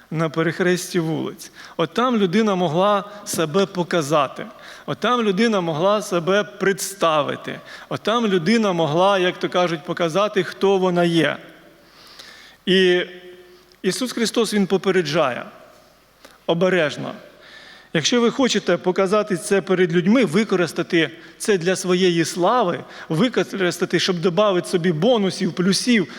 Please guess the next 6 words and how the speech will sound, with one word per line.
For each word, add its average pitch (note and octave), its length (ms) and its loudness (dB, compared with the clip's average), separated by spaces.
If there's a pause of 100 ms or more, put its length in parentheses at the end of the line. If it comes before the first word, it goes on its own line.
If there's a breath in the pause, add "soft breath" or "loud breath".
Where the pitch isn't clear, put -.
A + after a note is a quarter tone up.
якось G#3 360 0
підняти G3+ 520 0
себе G3 300 2
в F#3 80 2
очах F#3+ 420 0
інших, A#3+ 520 0